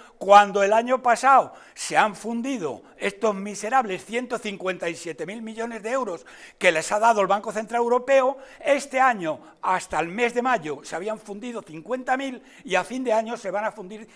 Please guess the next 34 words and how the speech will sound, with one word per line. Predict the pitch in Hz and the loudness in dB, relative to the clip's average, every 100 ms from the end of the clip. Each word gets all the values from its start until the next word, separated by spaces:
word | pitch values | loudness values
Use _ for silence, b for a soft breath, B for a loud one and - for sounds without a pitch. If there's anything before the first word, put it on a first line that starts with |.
| B | B
ciento | - 208 214 214 | -10 -6 -6 -6
veinte | 196 151 147 | -8 -8 -10
mil | 151 160 | -10 -10
millones. | 147 117 107 110 _ b b _ | -12 -12 -14 -16 _ b b _
¿Qué | - 233 | -10 -6
narices | 226 226 - 214 | -6 -8 -12 -16
son | - 196 226 - | -14 -14 -16 -16
trece | 170 156 151 | -10 -10 -10
mil | 156 202 175 | -14 -14 -18
millones | 139 135 190 196 151 - | -20 -14 -14 -14 -18 -18
netos, | 165 247 247 233 - B B | -12 -12 -10 -16 -16 B B
que | 202 | -10
es | 185 | -8
lo | 202 | -10
que | 165 | -10
nos | 147 131 | -12 -8
va | 180 | -6
a | |
dar | 175 190 202 b b b _ _ - | -6 -8 -10 b b b _ _ -16
la | 151 160 | -6 -4
Unión | 160 185 | -4 -8
Europea? | 170 143 113 110 - b b _ | -8 -10 -12 -16 -16 b b _
Eso | 285 269 | -6 -4
es | 277 | -8
el | 214 | -10
chocolate | - 165 143 175 175 | -8 -10 -6 -6 -6
del | 151 110 | -12 -10
loro. | 120 123 90 B B | -10 -12 -14 B B
Y | 202 | 2
además, | 190 220 233 - - | 4 2 0 -4 -12
aquí | 185 - 202 | -12 -10 -16
nos | 143 160 - | -14 -14 -14
estamos | 147 - 196 151 | -10 -6 -6 -8
jugando | 131 131 175 165 | -14 -10 -10 -10